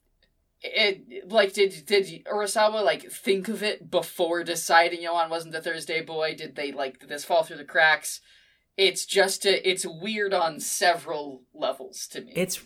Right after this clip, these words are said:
Speaker 2: it's really bizarre. But what I will say is that
Speaker 1: What
Speaker 2: that
Speaker 1: will you
Speaker 2: cutaway
Speaker 1: say?
Speaker 2: helped me to develop my theory about, well, not a theory, but, like, I, I mentioned that, hey, I feel like this story draws from a tradition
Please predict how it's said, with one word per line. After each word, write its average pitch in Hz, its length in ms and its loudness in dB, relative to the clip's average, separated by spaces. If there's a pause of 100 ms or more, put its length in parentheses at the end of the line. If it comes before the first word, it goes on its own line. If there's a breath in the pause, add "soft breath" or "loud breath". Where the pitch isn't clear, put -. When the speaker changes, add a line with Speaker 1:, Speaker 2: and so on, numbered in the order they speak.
(200)
Speaker 2:
it's 151 220 -4
really 147 280 0
bizarre. 110 680 -4
But 165 440 8
what 120 240 2
I 107 160 2
will 120 320 2
say - 500 -2 (240)
is - 140 -12
that 117 60 -6
Speaker 1:
What - 80 -8
Speaker 2:
that 139 180 4
Speaker 1:
will 190 60 2
you 196 60 4
Speaker 2:
cutaway 151 300 6 (120)
Speaker 1:
say? 120 60 -6
Speaker 2:
helped 127 300 4
me 120 140 0
to 123 340 -2 (480)
develop 127 480 2
my 117 180 -4
theory 113 520 -2
about, 113 280 -4
well, 175 140 2
not 190 160 6
a - 40 0
theory, 123 280 2
but, 120 160 0
like, 123 220 0
I, 143 200 2
I 156 140 -2
mentioned 160 320 0
that, 123 120 0
hey, 123 340 0
I 123 80 -4
feel 160 180 0
like 143 160 2
this 107 140 -2
story 123 260 0
draws 113 320 0
from 117 100 -4
a 110 60 -4
tradition 113 640 -6